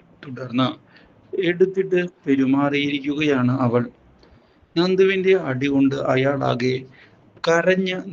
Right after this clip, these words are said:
നിലവിളിക്കുകയും ചെയ്യുന്നു. ഇതോടെ സത്യങ്ങൾ തന്നോട് പറയാൻ നന്ദു ആവശ്യപ്പെടുന്നു. "എല്ലാ സത്യവും ഞാൻ പറയാം, എന്നെ ഇനിയൊന്നും ചെയ്യരുത്" എന്ന് പറഞ്ഞ് നിലവിളിക്കുന്ന അയാൾ പൊട്ടിക്കരയുകയാണ്.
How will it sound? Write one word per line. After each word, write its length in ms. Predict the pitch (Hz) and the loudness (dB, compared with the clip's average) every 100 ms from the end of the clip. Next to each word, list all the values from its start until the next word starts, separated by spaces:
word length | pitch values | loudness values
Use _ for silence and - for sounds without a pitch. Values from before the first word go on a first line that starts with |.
| 131 | 0
നിലവിളിക്കുകയും 800 | 123 120 123 127 123 127 131 135 131 | 0 0 -2 -4 -6 -6 -6 -6 -2
ചെയ്യുന്നു. 340 | 123 120 131 123 123 - - _ 127 | 0 2 2 2 -2 -10 -20 _ 0
ഇതോടെ 340 | 123 123 127 113 107 _ - - _ - | 4 4 2 0 -4 _ -20 -20 _ -6
സത്യങ്ങൾ 460 | 185 185 196 196 196 190 | -4 -2 -4 -2 -4 -4
തന്നോട് 320 | 190 190 190 175 | -6 -2 0 0
പറയാൻ 340 | 139 120 120 120 120 - _ 156 156 | -2 -4 -4 -6 -10 -20 _ -4 -2
നന്ദു 340 | 175 180 190 190 143 | 0 0 0 -2 -4
ആവശ്യപ്പെടുന്നു. 680 | 127 123 120 123 127 123 127 - - - - - - 165 | -4 -4 -6 -6 -4 0 -2 -4 -16 -20 -20 -20 -8 0
"എല്ലാ 180 | 127 123 123 | 2 4 2
സത്യവും 400 | 123 123 120 123 123 - - 170 | 0 2 6 6 2 -4 -12 -4
ഞാൻ 160 | 175 185 170 | -2 -2 -4
പറയാം, 320 | 131 123 127 120 - _ _ - | -4 -4 -4 -8 -14 _ _ -4
എന്നെ 240 | 170 196 202 - 170 | -2 -2 -6 -6 -2
ഇനിയൊന്നും 460 | 185 160 127 127 131 - - | 0 0 0 -2 -6 -10 -8
ചെയ്യരുത്" 540 | 160 165 180 185 185 185 | -4 0 2 2 4 2
എന്ന് 160 | 180 185 170 | 2 0 0
പറഞ്ഞ് 320 | 170 175 170 - 147 127 | 0 0 -4 -6 -4 0
നിലവിളിക്കുന്ന 680 | 123 127 120 123 123 127 143 131 | 2 2 4 2 2 2 4 2
അയാൾ 240 | 120 127 110 - - - - _ _ - | 0 0 -2 -6 -20 -20 -20 _ _ -2
പൊട്ടിക്കരയുകയാണ്. 1120 | 175 175 214 175 143 127 123 127 143 123 123 | -2 -2 -6 -2 0 0 -2 0 -2 0 -4